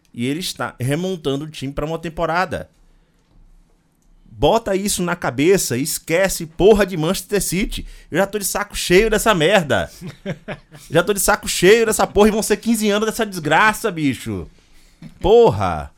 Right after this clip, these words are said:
Speaker 1: tá? Então, assim, é... Não adianta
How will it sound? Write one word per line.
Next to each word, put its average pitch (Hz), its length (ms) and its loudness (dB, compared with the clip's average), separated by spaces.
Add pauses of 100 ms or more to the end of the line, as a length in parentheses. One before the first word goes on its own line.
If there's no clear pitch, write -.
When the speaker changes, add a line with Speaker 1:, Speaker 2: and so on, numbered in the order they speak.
(400)
Speaker 1:
tá? 120 320 -4 (520)
Então, 175 280 -4
assim, 165 520 -2 (400)
é... 101 840 -2 (1800)
Não 254 240 2
adianta 170 720 -4